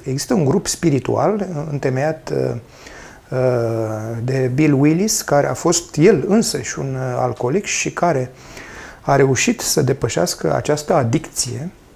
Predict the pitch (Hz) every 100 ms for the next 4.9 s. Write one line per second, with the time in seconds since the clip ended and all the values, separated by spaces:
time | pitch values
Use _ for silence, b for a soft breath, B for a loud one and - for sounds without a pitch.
0 | - - - - B B B B - 127
1 | 135 131 - 139 139 135 127 - 160 151
2 | 160 214 147 - 117 113 113 110 - 101
3 | - 185 143 131 117 110 135 190 240 B
4 | B B - 151 - - - 214 -